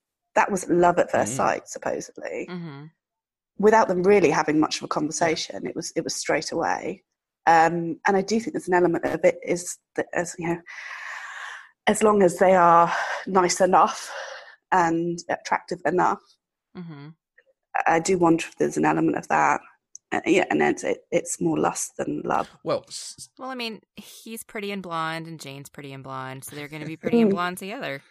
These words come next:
Speaker 2: <laughs> And slightly
Speaker 1: Absolutely.
Speaker 2: dopey and just very nice people. <laughs> They are
Speaker 1: Yes.
Speaker 2: perfect. Okay, okay, so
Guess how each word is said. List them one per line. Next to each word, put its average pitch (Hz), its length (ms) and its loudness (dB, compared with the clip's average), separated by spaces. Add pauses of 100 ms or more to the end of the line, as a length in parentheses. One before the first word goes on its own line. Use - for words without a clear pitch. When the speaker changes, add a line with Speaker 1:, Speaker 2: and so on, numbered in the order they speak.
(140)
Speaker 2:
<laughs> - 200 -20
And 131 220 -10
slightly - 500 -2
Speaker 1:
Absolutely. - 240 -2
Speaker 2:
dopey 101 180 -8
and 101 80 -10
just 95 160 -12
very 98 240 -4
nice 95 260 -10
people. - 300 -20 (340)
<laughs> - 80 -10 (640)
They 302 80 -2
are - 140 0
Speaker 1:
Yes. - 360 -2
Speaker 2:
perfect. - 340 -12 (600)
Okay, 175 160 -2
okay, 175 240 0
so 143 340 -2